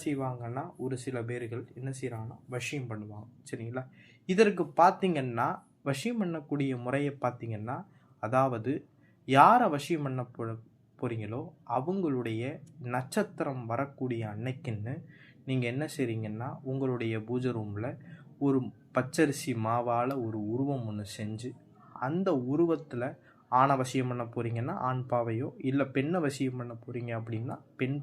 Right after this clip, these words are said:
பாவையோ செஞ்சு, அந்த பாவையில மோகினியுடைய வசிய எந்திரத்தை ஒரு செப்பு தகட்டுல எழுதி சுருட்டி, அந்த ஆணுடைய பிறப்புறுப்பு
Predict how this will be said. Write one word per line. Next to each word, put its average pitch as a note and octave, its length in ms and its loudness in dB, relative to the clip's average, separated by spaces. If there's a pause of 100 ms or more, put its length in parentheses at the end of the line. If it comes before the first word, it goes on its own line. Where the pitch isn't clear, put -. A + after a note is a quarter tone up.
பாவையோ A#2 400 2 (180)
செஞ்சு, A#2 360 -2 (600)
அந்த F#3 240 8 (220)
பாவையில D3 520 10 (560)
மோகினியுடைய D3 800 2 (180)
வசிய B2 320 -2 (200)
எந்திரத்தை C3+ 580 -4
ஒரு A#2 160 -4
செப்பு - 340 -8 (100)
தகட்டுல A#2+ 460 -4
எழுதி A#2 320 -4 (200)
சுருட்டி, D#3 600 0 (360)
அந்த C3 260 0 (960)
ஆணுடைய C3 520 8 (120)
பிறப்புறுப்பு C#3+ 640 0